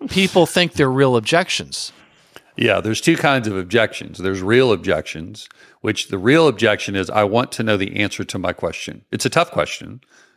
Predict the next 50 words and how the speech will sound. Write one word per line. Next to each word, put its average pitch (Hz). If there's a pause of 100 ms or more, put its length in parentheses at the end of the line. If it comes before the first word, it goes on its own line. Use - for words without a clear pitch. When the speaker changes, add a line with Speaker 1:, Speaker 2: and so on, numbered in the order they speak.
(240)
Speaker 2:
but 110
I 104
want 101
to 98
know 95
the 82
answer." - (1000)
And 147
this 302
is 254
a 185
big 127
misnomer, 110
mis-, 110 (240)
uh, 95
a 104
myth, 107
I 98
guess, 101
or 92
maybe 107
just -
a 98
misunderstanding 92
s-, -
most 95
sellers 85
have, - (640)
um, 80
is 95
that 95
most 110
customers 95
are 85
making 92
up 87
reasons 82
to 90
avoid 82
them. - (1800)
And 98
so 120
they, 107
they, 113
they 110
try 135
to 117
overcome 110
the 95
reason. 87